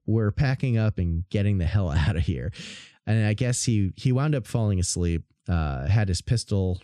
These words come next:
right next to him just in case there was, like, some psycho out in the woods or, uh, a big, uh, cat or something that might harm them in the middle of the night. But thankfully, nothing happened. So the next morning, they decided to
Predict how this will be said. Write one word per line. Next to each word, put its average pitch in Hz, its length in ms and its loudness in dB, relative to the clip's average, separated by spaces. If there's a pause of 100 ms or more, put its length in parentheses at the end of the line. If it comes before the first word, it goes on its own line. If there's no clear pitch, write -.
right 113 200 -2
next 98 260 -2
to 110 140 0
him 90 160 4
just - 240 -2
in 123 40 2
case 92 420 0
there 90 160 -2
was, 85 180 -2
like, 80 180 -2
some 73 220 -2
psycho 117 420 0
out 95 140 2
in 71 60 -4
the 90 100 2
woods 87 580 2
or, 82 480 -2 (560)
uh, 80 320 0
a 80 80 -2
big, 92 400 0 (440)
uh, 175 80 -8 (140)
cat 95 500 0
or 73 100 -4
something 92 400 0
that 71 120 -2
might 85 220 -2
harm 90 380 0
them 82 180 2
in 78 80 -2
the 82 80 0
middle 90 260 2
of 80 120 -4
the 82 60 -2
night. 85 360 2
But 80 260 -2
thankfully, 131 520 0
nothing 95 300 2
happened. 85 540 -2 (640)
So 143 420 0 (240)
the 135 140 2
next 156 280 0
morning, 107 380 4
they 95 220 2
decided 92 500 0
to 90 400 0